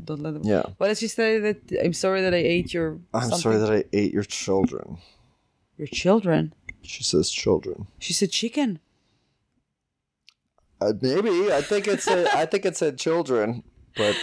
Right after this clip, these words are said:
Speaker 1: <laughs> This is a very confusing movie. I'm
Speaker 2: I
Speaker 1: not
Speaker 2: don't
Speaker 1: gonna
Speaker 2: know.
Speaker 1: be surprised if
Speaker 2: Yeah,
Speaker 1: it's
Speaker 2: I mean,
Speaker 1: children,
Speaker 2: even,
Speaker 1: but
Speaker 2: even the mythological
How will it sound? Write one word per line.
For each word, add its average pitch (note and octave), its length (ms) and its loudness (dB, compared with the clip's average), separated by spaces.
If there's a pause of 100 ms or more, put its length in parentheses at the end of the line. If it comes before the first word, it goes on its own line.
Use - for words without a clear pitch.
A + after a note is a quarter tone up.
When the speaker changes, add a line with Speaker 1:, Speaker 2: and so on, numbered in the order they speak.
(120)
Speaker 1:
<laughs> - 220 -16
This F#3+ 160 -6
is G3+ 120 -6
a F#3 60 0
very D3+ 260 2
confusing D#3 560 -2
movie. D3+ 300 -2
I'm G2+ 80 0
Speaker 2:
I - 20 0
Speaker 1:
not G2+ 100 0
Speaker 2:
don't F#2+ 80 0
Speaker 1:
gonna E3 120 0
Speaker 2:
know. E3+ 100 -2
Speaker 1:
be E3 100 -4
surprised D#3 440 -2
if B2+ 60 2
Speaker 2:
Yeah, A#2 260 2
Speaker 1:
it's - 100 -2
Speaker 2:
I B2+ 60 2
mean, C3 260 2
Speaker 1:
children, F3 160 0
Speaker 2:
even, E3+ 200 0
Speaker 1:
but D3+ 100 -2
Speaker 2:
even D#3+ 320 0
the C#3 140 2
mythological A2+ 1000 0